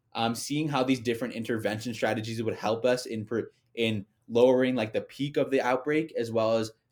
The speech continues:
how the time of the, the, the outbreak will last will change. So these different intervention strategies that you see, um, and you hear of around the world, such as, like, mask wearing, um, vaccines,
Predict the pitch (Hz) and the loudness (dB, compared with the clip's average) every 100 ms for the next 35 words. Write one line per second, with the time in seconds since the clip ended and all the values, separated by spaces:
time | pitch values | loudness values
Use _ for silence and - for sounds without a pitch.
0 | - 117 113 107 113 110 - 113 113 117 | -4 2 4 4 0 -4 -2 0 0 -2
1 | 117 _ _ - 107 104 104 104 101 - | -8 _ _ -2 0 0 -2 -2 -4 -6
2 | - 110 110 113 107 98 95 107 101 107 | -6 -2 -2 0 0 0 0 -2 -2 -2
3 | - 98 104 104 - 101 147 131 101 127 | -2 0 0 0 -2 -4 0 -2 0 2
4 | 117 113 _ _ _ _ _ _ _ 113 | 2 0 _ _ _ _ _ _ _ -4
5 | 120 165 143 - 127 110 123 104 98 101 | -2 2 0 2 -2 0 -2 0 -2 -4
6 | 101 107 107 107 104 98 101 95 - 101 | -4 -2 -2 -6 -2 -2 -2 -8 -6 -6
7 | 107 _ _ _ - 101 101 101 101 95 | -6 _ _ _ -6 -4 -2 -4 -6 -2
8 | 117 113 113 107 101 101 98 104 101 110 | 2 2 2 -2 -2 -2 2 0 0 -4
9 | 104 104 101 98 98 95 104 - 113 110 | -2 -2 -2 -2 -2 -2 -2 -6 0 2
10 | 113 113 110 101 _ _ _ - 98 95 | 2 0 -2 -6 _ _ _ -8 -4 -4
11 | 92 104 - - - 131 127 127 123 123 | -2 -4 -4 -10 -4 -2 0 0 0 -2
12 | 123 | -6